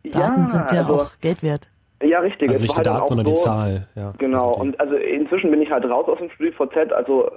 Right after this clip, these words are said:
Speaker 1: richtig den Auslöser. Also ich war erst schon verärgert über diese neuen A G Bs,
Speaker 2: Mhm.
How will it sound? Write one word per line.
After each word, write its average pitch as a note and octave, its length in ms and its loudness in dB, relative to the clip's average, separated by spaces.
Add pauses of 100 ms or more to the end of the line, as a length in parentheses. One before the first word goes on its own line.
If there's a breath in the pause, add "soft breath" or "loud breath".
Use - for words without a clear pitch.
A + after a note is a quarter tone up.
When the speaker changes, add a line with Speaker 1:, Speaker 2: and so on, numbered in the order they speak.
(100)
Speaker 1:
richtig - 240 -4
den C3+ 160 0
Auslöser. D#3+ 600 0 (240 loud breath)
Also C#3 180 -2
ich C#3 140 -4
war D3+ 120 0
erst - 220 -2
schon D#3 320 0
verärgert D3 400 0
über C3 160 0
diese C3+ 200 -2
neuen C3+ 400 2
A B2+ 140 -2
G A#2+ 120 -2
Bs, F3 280 2 (220)
Speaker 2:
Mhm. F3+ 180 6